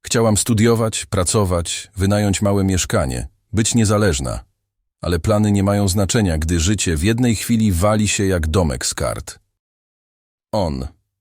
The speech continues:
ojciec mojego dziecka, ma powiedział, że to nie jego sprawa, a ja nie miałam odwrotu. Rodzice się odwrócili, znajomi zniknęli,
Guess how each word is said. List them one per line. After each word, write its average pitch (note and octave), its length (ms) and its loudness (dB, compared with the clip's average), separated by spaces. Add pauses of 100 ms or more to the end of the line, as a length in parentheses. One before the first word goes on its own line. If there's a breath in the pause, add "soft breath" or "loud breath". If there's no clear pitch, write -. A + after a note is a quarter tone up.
ojciec F2+ 380 -2
mojego D#2 340 -4
dziecka, D#2+ 400 -4
ma D#2 200 -2
powiedział, E2 520 -4
że D2+ 260 -4 (160)
to F#2 160 -2
nie F2+ 200 -2
jego E2 300 -4
sprawa, A#1 600 -8 (400)
a C#2 100 -8
ja C#2 340 -8 (600)
nie F2 140 -2
miałam D#2 280 -2
odwrotu. C#2 520 -6 (800)
Rodzice F2 460 -2
się D#2+ 160 -4
odwrócili, D#2+ 720 -4 (200)
znajomi F2+ 420 -2
zniknęli, E2 720 -2